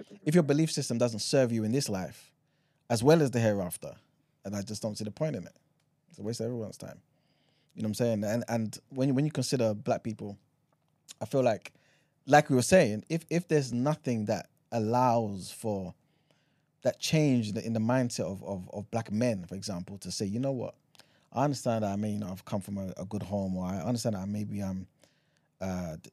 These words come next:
predisposed to do certain things because of my upbringing, my experiences, things of that nature, but it's time to change. Otherwise, my kids will sit, have the same fate as me," and all this other nonsense, right? But there's nothing to really foster that.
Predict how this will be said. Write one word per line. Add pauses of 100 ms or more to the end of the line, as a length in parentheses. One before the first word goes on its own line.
(140)
predisposed
to
do
certain
things
because
of
my
upbringing,
my
experiences,
things
of
that
nature,
but
it's
time
to
change.
Otherwise, (340)
my
kids
will
sit,
have
the
same
fate
as
me,"
and
all
this
other
nonsense,
right? (1200)
But
there's
nothing
to
really
foster
that.